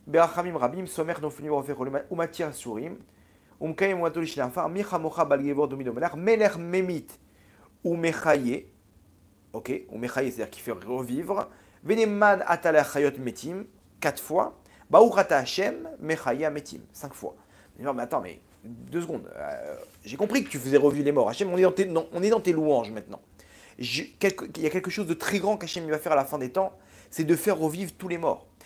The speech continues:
Imaginez-vous, aujourd'hui j'étais à l'enterrement du, de, de, de, de Chacham Shalom Cohen, Alav Shalom, le, qui nous a quittés, le, le Gdol Hador, le grand, le grand du Ham Israël, des Sfaradim. Il n'y avait pas plus haut que lui, depuis la mort du Rav Ovadia Yosef, c'est lui qui a pris la suite. Il est décédé de façon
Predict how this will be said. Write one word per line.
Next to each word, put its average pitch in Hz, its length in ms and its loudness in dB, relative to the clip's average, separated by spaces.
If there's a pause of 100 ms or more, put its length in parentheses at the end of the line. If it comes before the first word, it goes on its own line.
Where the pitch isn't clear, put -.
(140)
Imaginez-vous, 160 440 0
aujourd'hui 135 340 0
j'étais 143 140 -2
à 143 40 4
l'enterrement 139 340 0
du, 120 180 -6
de, 110 240 -8
de, 107 480 -10
de, - 220 -12 (460)
de 113 260 2
Chacham 123 320 -4
Shalom 131 320 -4
Cohen, 135 240 -2
Alav 113 200 -2
Shalom, 120 320 -6
le, 101 180 -6 (400)
qui - 140 -12
nous 123 120 -6
a 113 60 -6
quittés, 131 320 -4
le, 110 260 -4
le 117 120 -4
Gdol 120 300 4
Hador, 156 300 4
le 120 100 0
grand, 143 300 -2 (160)
le 127 80 -2
grand 139 280 0
du 147 120 2
Ham 135 120 2
Israël, 165 480 -2 (340)
des 135 100 -2
Sfaradim. 135 600 4
Il 71 40 -14
n'y 110 60 -4
avait 156 100 2
pas 202 140 6
plus 175 160 -2
haut 160 80 4
que - 100 -12
lui, 190 140 -2
depuis 156 220 -4
la 160 100 6
mort 156 120 2
du 139 80 -2
Rav 135 140 4
Ovadia 135 200 2
Yosef, 185 320 -6 (260)
c'est - 100 -8
lui 156 100 -2
qui 151 120 2
a 139 40 2
pris - 160 -6
la 117 80 0
suite. - 300 -12 (340)
Il 147 120 0
est 170 40 -2
décédé 165 380 -2
de 143 60 -6
façon 135 500 -8